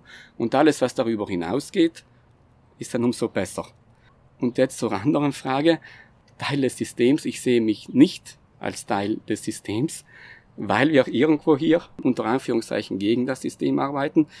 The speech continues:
Wir unser eigenes System geschaffen haben, sei es vom Anbau und von der Vermarktung. Also ich vergleiche mich nicht mit anderen Bauern und mir gefällt der Begriff Gärtner deshalb,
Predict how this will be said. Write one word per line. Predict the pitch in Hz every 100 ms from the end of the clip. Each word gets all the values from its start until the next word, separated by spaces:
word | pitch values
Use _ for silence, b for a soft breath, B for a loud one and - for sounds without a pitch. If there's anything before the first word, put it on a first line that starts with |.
| B B B
Wir | 127 143
unser | 143 131 - 110 - _ _
eigenes | 143 170 170 120
System | - 107 - 127 147 - _
geschaffen | 143 - - 143 185
haben, | 156 147 160 165 b
sei | - - 117
es | 113 -
vom | 107 104
Anbau | 107 156 160 156
und | 147 147
von | - 143
der | 131
Vermarktung. | 143 143 - - 87 - _ _ _ _ _ -
Also | 117 120
ich | 120 123
vergleiche | - 117 120 139 127
mich | 123 -
nicht | 147 -
mit | - 110
anderen | - 127 139 113 101 -
Bauern | 101 117 151 143
und | 127
mir | - 131
gefällt | 127 - 120
der | 113
Begriff | 120 - 139 - - -
Gärtner | 220 120 123 113 107
deshalb, | 113 - 95